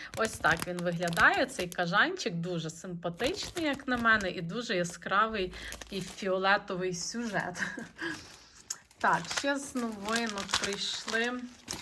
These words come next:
ось такі іграшки. І ще десь є другий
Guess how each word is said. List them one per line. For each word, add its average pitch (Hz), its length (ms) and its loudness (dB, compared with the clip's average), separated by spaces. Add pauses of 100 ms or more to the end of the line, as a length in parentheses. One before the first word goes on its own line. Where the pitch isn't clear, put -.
(180)
ось 226 220 -6
такі 208 500 -6 (260)
іграшки. 196 720 -6
І 294 120 -4
ще 226 220 -2
десь 214 320 -6 (160)
є 226 180 4 (760)
другий 185 360 2